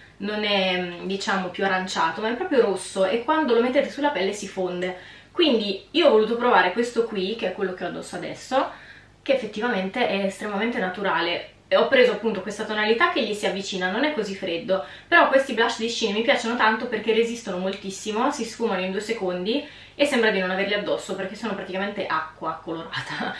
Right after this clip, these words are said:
<laughs> Quindi, non lo so, io ve li consiglio, continuo a comprarli, ho provato tanti colori e continuerò a provarli sicuramente. E visto che c'ero,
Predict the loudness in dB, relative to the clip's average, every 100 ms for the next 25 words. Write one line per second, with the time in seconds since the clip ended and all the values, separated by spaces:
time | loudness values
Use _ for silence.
0 | -12 -14 -6 0 0 2 0 0 -2 -2
1 | -4 -4 -2 0 4 4 4 2 -4 -4
2 | -4 0 0 0 -2 -2 0 0 0 2
3 | 2 2 2 -2 0 -2 -2 -2 -4 -4
4 | -4 -2 0 0 -2 -4 -8 -10 -12 -10
5 | -10 -12 -12 -12 -10 -10 -8 -10 -12 -10
6 | -10 -10 -8 -6 -6 -10 -20 -10 2 6
7 | 6 4 -10 -8 2 4 6 4 2 4
8 | 4 4 4